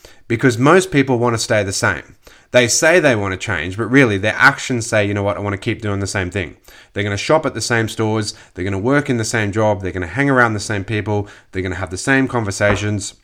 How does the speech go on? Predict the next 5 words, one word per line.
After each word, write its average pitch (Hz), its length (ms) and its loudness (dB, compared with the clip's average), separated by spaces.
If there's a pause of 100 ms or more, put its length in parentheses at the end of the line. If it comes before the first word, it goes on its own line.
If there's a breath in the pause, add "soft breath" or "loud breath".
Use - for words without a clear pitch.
(580)
And 120 100 -4
the 113 80 -2
reality 139 440 6
is 113 280 0 (400 loud breath)
that 110 380 4